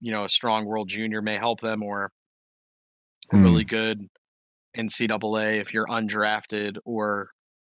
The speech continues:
Speaker 1: you know, you're some of those kids trying to get invited to development camp for a team.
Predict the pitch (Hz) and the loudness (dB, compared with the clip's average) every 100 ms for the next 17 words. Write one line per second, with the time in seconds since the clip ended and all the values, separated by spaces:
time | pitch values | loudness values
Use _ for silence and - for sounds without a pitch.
0 | _ _ _ 117 113 110 - 120 110 101 | _ _ _ -2 0 2 2 2 0 -2
1 | - 113 104 - 107 107 107 - 113 98 | -2 -2 -2 -2 -2 -2 -4 -4 -8 -4
2 | 107 110 107 95 107 104 101 104 117 117 | -2 0 -2 -2 -4 -4 -4 -2 2 0
3 | 107 101 - 104 - 104 98 - 101 98 | 0 -6 -6 -8 -4 -4 -4 -4 -6 -10